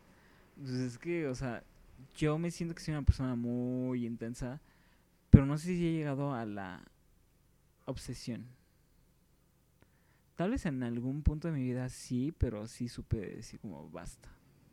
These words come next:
Saludos, Daniel. <laughs>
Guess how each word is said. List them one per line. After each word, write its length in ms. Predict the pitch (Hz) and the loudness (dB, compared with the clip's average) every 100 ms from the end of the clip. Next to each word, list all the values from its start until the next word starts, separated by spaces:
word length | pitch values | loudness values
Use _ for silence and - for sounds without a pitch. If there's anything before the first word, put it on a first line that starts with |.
| - - - - - - - - - - - - | -20 -20 -20 -20 -20 -20 -20 -20 -20 -20 -20 -10
Saludos, 360 | 143 160 165 156 | -2 0 2 2
Daniel. 440 | 156 160 160 147 143 - | 0 0 0 -4 -8 0
<laughs> 1040 | 147 214 202 226 220 269 277 277 285 | 6 6 6 6 6 4 2 2 0